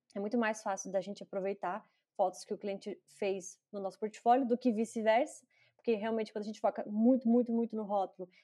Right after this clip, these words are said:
a gente não faz o produto ser tão vendável, eh, mas o inverso eu consigo usar. Então, quando a gente fez as fotos da, da Granola, a gente já fez focada pra cliente.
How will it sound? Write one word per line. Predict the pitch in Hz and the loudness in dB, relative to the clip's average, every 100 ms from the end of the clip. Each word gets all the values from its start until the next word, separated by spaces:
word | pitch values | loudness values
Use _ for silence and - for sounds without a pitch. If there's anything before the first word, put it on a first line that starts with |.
| _ | _
a | 175 | -10
gente | 208 226 | -8 -6
não | 220 | -6
faz | 220 190 185 180 - | 0 0 0 -2 -14
o | - | -12
produto | 196 185 233 | -6 -4 -6
ser | - 208 196 | -6 -8 -6
tão | 202 190 | -6 -4
vendável, | 196 196 180 165 190 247 311 - _ _ | -4 -2 -2 0 -2 -2 -6 -10 _ _
eh, | 220 - | -2 2
mas | 254 277 269 | 4 4 4
o | |
inverso | 311 269 269 269 | 4 6 4 4
eu | 311 | -2
consigo | 311 302 285 262 | -2 -2 0 0
usar. | 285 254 233 | 2 2 2
Então, | 247 | -2
quando | 247 269 | 0 0
a | |
gente | 269 - | -2 2
fez | 262 | 2
as | 262 - | 2 -2
fotos | 233 214 - _ | -2 -2 -4 _
da, | 202 190 | -2 0
da | 190 | -2
Granola, | 180 180 208 254 247 175 - _ _ 196 | -2 -2 0 2 2 0 -4 _ _ -4
a | |
gente | 233 226 | 0 0
já | 247 | 4
fez | 262 254 | 4 4
focada | 277 220 226 247 | 0 0 2 0
pra | 254 | -2
cliente. | 262 330 254 196 180 | -2 -2 -2 -4 -8